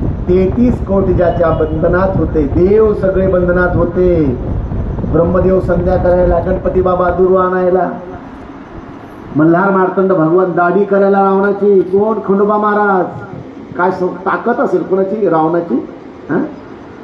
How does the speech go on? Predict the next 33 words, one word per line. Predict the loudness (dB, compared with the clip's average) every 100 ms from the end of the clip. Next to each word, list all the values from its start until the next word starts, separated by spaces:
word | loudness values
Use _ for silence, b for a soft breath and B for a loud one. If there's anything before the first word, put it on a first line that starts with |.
| -18 -18 -10 -2
आणि | 0 2
त्या | 2
रावणानं | 2 2 2 2 2 2
शनी | 2 4 4
परमात्म्याचं | 2 2 2 0 0 2
काय | 2 0
केलं | 2 2
होतं | 2
की | 0 -2
पाठीवर | -2 -2 0 2 4
पाय | 2 0 0 0
ठेवून | 0 0 -2 -4 -4 -2
शनीला | 0 2 2
आपलं | 0 0 0 -2
पायरी | 0 0 2 2
केलं | 0 0
होतं. | 0 -2
कोणी? | -2 -2 0 0 -2 -8 -6 -6 -6 -6 -6 -4
रावणाने. | 0 2 2 2 0 -2 -4 -6 -8 -6 -6 -6 -6 -4 0
हनुमंतराजांनी | 2 2 2 4 2
सांगितलं, | 2 2 2 2
"काय | 0 0 0 2 2
महान | 2 2 2 2 2
भक्त | 0 2
आहेत | 0 2
म्हणे | 0 0
तुम्ही. | 0 -2 -2 -4
हो. | -2 2 2 0 -4 -6 -4
पण | 2 2
एक | 2 0
काम | 0
करा | 2 2
ना, | 2 2 2 0 -2